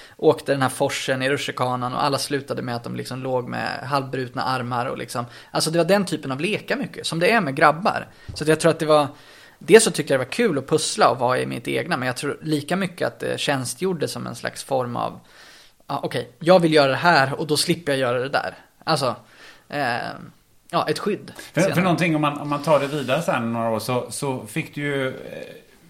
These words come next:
Speaker 2: då började du spela fotboll
Speaker 1: Ja.
Speaker 2: istället för att pussla.
Speaker 1: Ja.
Speaker 2: Och då, och då
Speaker 1: Ja.
Speaker 2: beskriver du det som att det var en liten sån där, ja, men vem är jag inte, som inte pusslar?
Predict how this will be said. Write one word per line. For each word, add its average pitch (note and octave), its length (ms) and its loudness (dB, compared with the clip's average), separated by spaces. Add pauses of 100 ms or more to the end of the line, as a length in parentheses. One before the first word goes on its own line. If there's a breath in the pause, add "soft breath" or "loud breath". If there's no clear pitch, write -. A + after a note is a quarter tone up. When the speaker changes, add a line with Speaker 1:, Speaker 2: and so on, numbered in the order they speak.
(120)
Speaker 2:
då B2+ 180 -8
började D3+ 260 4
du F#3 40 0
spela A#2+ 240 -2
fotboll F2+ 640 -8 (240)
Speaker 1:
Ja. E3+ 260 0
Speaker 2:
istället C3 680 0
för D3+ 400 0
att - 160 -10 (160)
pussla. G#2 400 -8 (140)
Speaker 1:
Ja. D#3+ 300 4
Speaker 2:
Och D3 100 -2
då, D#3 80 -4
och F#3 180 -2
då D#3 100 0
Speaker 1:
Ja. D3+ 340 2
Speaker 2:
beskriver D3+ 480 -4
du A#2 100 -8
det A#2+ 120 -4
som A#2+ 220 -4
att A2+ 140 -6
det A#2 60 -10
var A2+ 160 -2
en A2 80 -2
liten A#2 460 -4
sån C#3+ 160 -6
där, F#2 280 0 (560 soft breath)
ja, A#2+ 160 2
men B2 460 0
vem B2+ 200 4
är B2 60 2
jag A2 140 2
inte, A2 240 -6
som A2+ 160 -4
inte G#2 240 -6
pusslar? A2+ 680 0